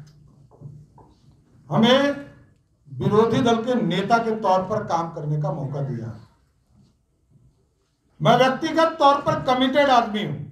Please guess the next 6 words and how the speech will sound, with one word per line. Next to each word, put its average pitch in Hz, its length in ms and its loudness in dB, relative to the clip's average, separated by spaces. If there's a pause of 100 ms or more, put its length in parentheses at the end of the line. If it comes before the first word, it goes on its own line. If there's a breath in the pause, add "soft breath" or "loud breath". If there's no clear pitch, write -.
(480)
आज 233 260 2
भी 277 200 2
committed 233 540 -2
हूं, 123 80 -8 (1800)
लेकिन 294 500 2
जब 302 540 2